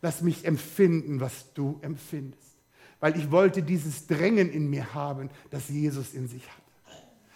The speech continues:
Ich wollte dieses Erbarmen haben, was Jesus hat. Bitte Gott darum. Seht ihr, Jesus hat sich, ich denke immer an sein Kreuz, hat heute Morgen mit meiner Mutter darüber gesprochen, als Jesus am Kreuz hing,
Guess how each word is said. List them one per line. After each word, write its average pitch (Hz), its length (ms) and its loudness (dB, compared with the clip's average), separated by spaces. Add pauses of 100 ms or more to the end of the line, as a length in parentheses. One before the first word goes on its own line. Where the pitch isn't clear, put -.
(160)
Ich 147 120 -4
wollte 175 240 4
dieses 165 320 0
Erbarmen 180 800 4
haben, 156 360 0
was 143 240 -8
Jesus 156 440 -6
hat. - 140 -20 (1600)
Bitte 147 260 -6
Gott 127 340 -10
darum. 123 420 -16 (1800)
Seht 170 180 2
ihr, 170 60 6
Jesus 175 440 4 (240)
hat - 200 -8
sich, 160 200 -2
ich - 920 -20
denke 170 240 2
immer 151 220 2
an 151 120 0
sein 135 220 0
Kreuz, 135 380 -4
hat 139 100 -4
heute 139 160 -2
Morgen 151 280 4
mit 143 80 -4
meiner 143 180 0
Mutter 143 240 -2
darüber 135 240 -6
gesprochen, 127 540 -12 (480)
als 135 120 -8
Jesus 160 260 0
am 151 140 -2
Kreuz 156 440 -6
hing, 120 200 -14